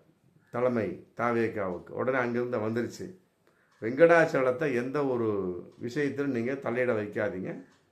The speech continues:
ஃபுல்லா தமிழன் பார்த்திபன் தான் சேலம், அஹ், இது தெற்கு மாவட்ட செயலாளர் இருக்கிறாரு, தெற்கு சேலம் தெற்கு தொகுதியிலும்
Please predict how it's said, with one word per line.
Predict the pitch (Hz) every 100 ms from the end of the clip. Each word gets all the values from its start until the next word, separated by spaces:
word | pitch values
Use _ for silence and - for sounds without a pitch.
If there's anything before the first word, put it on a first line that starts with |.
| _ _ _
ஃபுல்லா | - 135 131
தமிழன் | - 117 131 127 101
பார்த்திபன் | 104 101 104 92 87
தான் | 98 90 - _ _ _ _ _ _ _
சேலம், | _ 123 127 117 98
அஹ், | 92 85 82
இது | 92 101 104 82 78 78 - -
தெற்கு | - 117 120 117 95 82 82
மாவட்ட | 101 107 107 107
செயலாளர் | 101 110 113 107 101 95
இருக்கிறாரு, | 92 95 117 160
தெற்கு | - 135 135 151 123
சேலம் | - 143 135
தெற்கு | 113 131 135
தொகுதியிலும் | 160 139 127 131 180